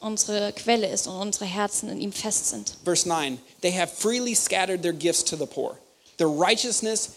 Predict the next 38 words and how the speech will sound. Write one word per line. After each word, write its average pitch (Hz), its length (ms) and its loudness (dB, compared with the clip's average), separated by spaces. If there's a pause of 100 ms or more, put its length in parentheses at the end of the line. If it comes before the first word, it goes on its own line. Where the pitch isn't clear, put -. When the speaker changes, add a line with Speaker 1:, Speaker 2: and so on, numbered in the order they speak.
(160)
Speaker 2:
endures 180 540 6
forever. 151 560 2 (380)
Their 156 120 4
horn 214 360 4
will 214 140 8
be 175 120 2
lifted 185 340 0 (160)
high 202 380 4 (220)
in 165 140 -2
honor." 131 420 -4 (340)
Speaker 1:
Vers 214 180 2
neun: 214 380 4 (300)
„Sie - 160 -2
teilen 269 420 8
mit 254 140 2
vollen 254 300 8
Händen 226 320 4
aus 208 360 4
und 214 140 -2
beschenken 233 500 6
die 202 80 0
Bedürftigen. 196 600 -2 (480)
Das 220 300 6
Gute, 262 380 0
das 220 200 2
sie 220 60 -4
tun, 240 420 -2
hat 208 120 -6
für - 120 4
immer 208 220 4
Bestand. 202 540 0 (380)
Sie - 160 0
behauptet 226 580 4
sich 254 460 0
und 208 140 -6
genießen 202 440 0
hohes 196 240 -2
Ansehen.“ - 480 -6